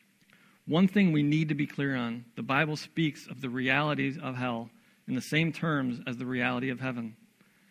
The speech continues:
In fact, Jesus spent more time warning people about the dangers of hell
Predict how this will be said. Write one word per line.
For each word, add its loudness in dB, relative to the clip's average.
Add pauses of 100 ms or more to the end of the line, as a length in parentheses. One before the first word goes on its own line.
(320)
In -4
fact, 4
Jesus 2
spent 0
more -2
time -2
warning 4
people -6
about -4
the -6
dangers 2
of -6
hell -4